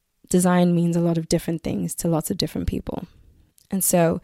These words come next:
what I want to do today is explain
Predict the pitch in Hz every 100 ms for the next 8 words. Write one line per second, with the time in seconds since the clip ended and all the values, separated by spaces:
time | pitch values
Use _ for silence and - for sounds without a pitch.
0 | - _ _ 208 254 240 208 180 165 160
1 | 180 165 156 160 _ _ _ - 175 165
2 | - - - - 180 185 190 185 175